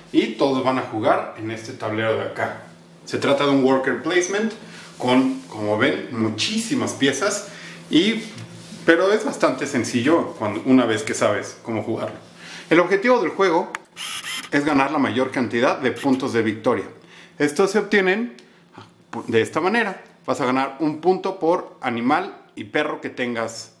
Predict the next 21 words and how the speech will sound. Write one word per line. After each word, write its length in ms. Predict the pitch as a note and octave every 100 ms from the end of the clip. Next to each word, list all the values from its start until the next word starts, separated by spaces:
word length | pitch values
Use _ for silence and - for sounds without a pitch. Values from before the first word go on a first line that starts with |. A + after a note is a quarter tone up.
| -
en 200 | B2+ B2
tu, 440 | B2 B2 C3 C3
en 160 | - C3
tu 100 | C#3
cueva, 300 | - G#2+ - - -
en 180 | B2+
tu 520 | B2+ C#3 C#3 C3+ A#2 - - - - - - -
tablero. 380 | B2+ A#2 G#2 - - - - - - - - - - -
Eh, 200 | C#3+ F#3
y 80 | E3+
vas 180 | D#3+ E3
a 80 |
perder 400 | D#3 D3+ D#3 D#3
dos 200 | B2 E3
puntos 540 | E3 G3+ F#3+ F#3 G#3 -
por 460 | - - D#3+ E3
cada 640 | - C3+ C3+ C#3 D3+ - - _ _ _ -
animal 440 | C#3+ D#3 D3 C3
que 100 | C#3+
no 140 | B2+ C#3+
tengas. 440 | A3+ F#3+ E3+ -